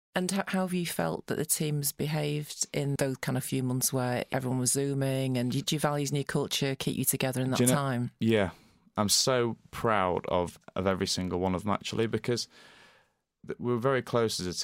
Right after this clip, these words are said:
Speaker 2: team. And there, there were people that, you know, lost members of the family to covid. There were, there were people that were incredibly scared, people that, that were close to the,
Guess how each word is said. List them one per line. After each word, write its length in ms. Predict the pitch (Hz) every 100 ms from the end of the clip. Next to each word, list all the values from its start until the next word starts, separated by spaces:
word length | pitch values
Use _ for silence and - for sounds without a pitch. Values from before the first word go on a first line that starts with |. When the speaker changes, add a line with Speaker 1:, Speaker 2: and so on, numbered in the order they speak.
| 90
Speaker 2:
team. 220 | 90 92 -
And 100 | 101
there, 140 | 98 -
there 100 | 95
were 60 | 87
people 460 | - 98 92 87 90
that, 220 | 87 - _
you 80 | -
know, 180 | 90 - - _ _ _ _ _ -
lost 480 | 101 107 - - - _ _
members 260 | - 104 92
of 60 | 90
the 60 |
family 440 | 87 104 110 113 120 -
to 80 | 117
covid. 460 | - 110 104 117 - _ _ -
There 120 | 92
were, 180 | 95 87 156
there 120 | 92
were 60 | 90
people 460 | - 95 - - -
that 140 | -
were 80 | 95
incredibly 1160 | 95 - _ _ _ - 107 101 - 92 90 - _ _ _ _ -
scared, 520 | - 107 104 139 - -
people 280 | - 101 101
that, 100 | - - - -
that 220 | - - _
were 140 | - 90
close 400 | - 98 92 -
to 120 | 92
the, 220 | 90 85